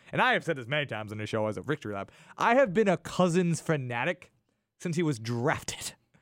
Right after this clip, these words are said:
Part of it was I hate R G three. That was a part of it. But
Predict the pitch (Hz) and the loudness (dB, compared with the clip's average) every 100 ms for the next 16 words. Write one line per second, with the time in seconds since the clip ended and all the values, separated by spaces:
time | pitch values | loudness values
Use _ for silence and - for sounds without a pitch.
0 | _ _ - _ - 359 311 226 208 _ | _ _ -20 _ 6 6 6 4 2 _
1 | - 160 202 190 143 - 185 180 180 160 | -2 6 8 8 4 2 2 4 4 4
2 | 156 135 123 113 98 - _ _ _ _ | 4 2 -4 -6 -10 -12 _ _ _ _
3 | _ _ _ - - 349 320 170 127 113 | _ _ _ -20 2 6 6 4 0 -2
4 | 104 127 - _ _ _ _ _ _ _ | 0 -2 -4 _ _ _ _ _ _ _
5 | _ - - 190 180 | _ -6 4 6 6